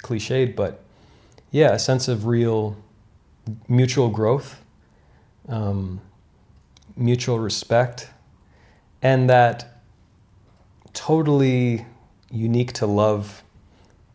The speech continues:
feeling of aliveness and possibility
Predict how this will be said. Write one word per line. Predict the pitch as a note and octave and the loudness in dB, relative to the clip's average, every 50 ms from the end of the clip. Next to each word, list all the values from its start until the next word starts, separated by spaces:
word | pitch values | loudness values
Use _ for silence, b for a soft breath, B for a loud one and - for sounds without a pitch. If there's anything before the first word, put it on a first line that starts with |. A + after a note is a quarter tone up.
| _ _ _ _ - | _ _ _ _ -20
feeling | - - - A#2+ A2+ A2 G#2 G2 G2 G2+ F#2+ - | -18 -8 -4 -2 -2 0 0 -2 -2 -4 -6 -6
of | - F2+ F#2 F#2 F#2+ G2 - - | -6 -6 -6 -6 -8 -12 -10 -8
aliveness | - G2+ F#2+ F#2+ F#2+ G2 G2 G2+ G2 F#2+ C2+ - - - - - | -8 -6 -4 -2 0 0 0 -2 -4 -8 -12 -12 -14 -14 -16 -14
and | - G2+ G2+ G#2 | -12 -12 -8 -4
possibility | A2+ G#2+ G2+ - - G2+ G2+ G2+ G2 F#2+ F#2 - C2+ C#2 | -4 -4 -4 -6 -8 -8 -8 -6 -6 -6 -6 -10 -12 -16